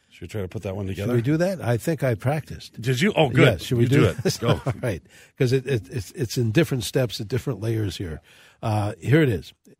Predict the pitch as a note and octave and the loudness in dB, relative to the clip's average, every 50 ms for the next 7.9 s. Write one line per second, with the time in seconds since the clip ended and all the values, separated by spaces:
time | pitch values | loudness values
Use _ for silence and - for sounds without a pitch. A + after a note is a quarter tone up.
0 | _ _ _ _ _ _ _ _ _ _ _ _ - G#2+ A#2+ C#3 E3+ F3 - - | _ _ _ _ _ _ _ _ _ _ _ _ -6 0 2 4 4 2 2 4
1 | F3+ E3 C#3 B2+ B2 B2+ D3+ F3 - D3 C3+ B2 G#2+ - C#3+ D3 D3 D3+ A#2+ - | 4 6 6 6 4 4 2 0 -2 -2 0 0 2 4 4 4 4 2 2 2
2 | C#3 C3+ C3 - - C3 B2 A2+ - E3 E3+ C#3 C#3+ C3+ B2+ A2 - D3+ C#3 - | 2 2 2 2 2 0 2 4 4 4 4 4 4 2 0 2 2 0 0 2
3 | C#3 A#2+ - C3+ B2+ B2+ A#2 G#2 B2 B2 A2+ A2 A2+ A2+ A2 A2 A2+ G#2+ E2+ D2 | 0 2 2 2 2 2 2 2 2 2 2 2 2 2 2 2 0 0 -2 -4
4 | D2 C#2+ - _ _ _ _ _ _ _ _ - A2+ A#2+ A#2+ - - D3+ E3 F#3+ | -10 -18 -20 _ _ _ _ _ _ _ _ -2 0 0 0 2 2 2 2 2
5 | E3+ C#3 - - - A2+ G2 F#2+ F#2+ G#2+ B2+ - - A#2+ A#2+ G#2 - - - C#3 | 2 -2 -4 -2 0 0 2 2 0 -2 -2 -2 -2 -2 -2 -2 -2 -2 -2 0
6 | D3 E3+ E3 D3 D3 C#3+ C3+ C3 C#3+ D3 C#3+ B2+ A2+ A2+ A2+ A#2 A2 G2+ G#2+ B2 | 0 0 0 0 0 0 2 2 2 2 2 4 4 2 2 0 -2 -2 -2 0
7 | A#2+ A2+ A2+ A#2 A#2 G#2 F2+ C3+ F3+ F3 C3+ G#2+ F#2+ D2 - - - - | 0 2 2 2 2 2 0 0 0 -2 -2 -4 -6 -8 -8 -16 -20 -20